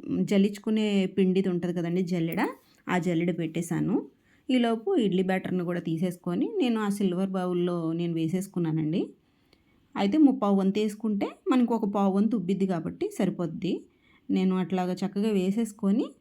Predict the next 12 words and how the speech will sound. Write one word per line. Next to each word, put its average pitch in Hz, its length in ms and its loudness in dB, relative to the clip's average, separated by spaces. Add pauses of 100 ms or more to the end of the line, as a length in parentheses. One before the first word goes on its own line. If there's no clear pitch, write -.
(520)
అప్పటి 202 280 0
వరకు 302 280 2 (320)
వాటర్ 226 420 0
బాయిల్ 226 340 2
అవ్వడానికి 247 440 2
హై 262 200 0
ఫ్లేమ్ 233 260 2
పెట్టానండి. 175 560 0 (580)
నేను 254 200 4
ఇట్లా 247 180 0
బ్యాటర్ 196 380 2
వేసేసుకున్న 233 560 2